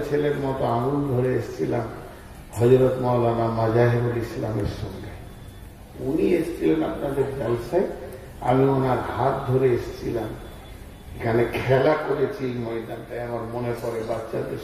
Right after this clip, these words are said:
সঙ্গে। উনি এসে পৌঁছালেন, আমি বাচ্চাদের সঙ্গে খেলতে পারলাম, এই মাইন্ডের বয়সে এসেছি।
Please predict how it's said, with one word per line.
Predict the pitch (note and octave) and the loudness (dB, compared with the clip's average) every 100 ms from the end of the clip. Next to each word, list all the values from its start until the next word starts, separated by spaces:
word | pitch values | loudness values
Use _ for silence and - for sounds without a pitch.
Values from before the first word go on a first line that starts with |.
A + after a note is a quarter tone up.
| - | -8
সঙ্গে। | B2+ C3 - - - - - - - | -6 -6 -10 -12 -18 -18 -18 -18 -12
উনি | - B2 | -6 -4
এসে | B2 A#2 - - | -2 -2 -4 -2
পৌঁছালেন, | - - C#3 C#3 D#3 - | -4 -4 -2 -2 -2 -2
আমি | - C3 | -4 -2
বাচ্চাদের | A#2+ A2+ - - - - | -2 -2 -4 -6 -6 -8
সঙ্গে | C3 C3 - - | -8 -6 -8 -2
খেলতে | B2+ D#3 - - | 0 0 -2 -2
পারলাম, | - - - - - | -4 -4 -4 -2 4
এই | A3 | 6
মাইন্ডের | A3 G3 F#3+ F3 D#3 D#3+ | 6 6 4 2 4 4
বয়সে | C#3+ C#3 C#3 C3 | 6 6 6 4
এসেছি। | B2+ - - - - | 2 0 -8 -12 -14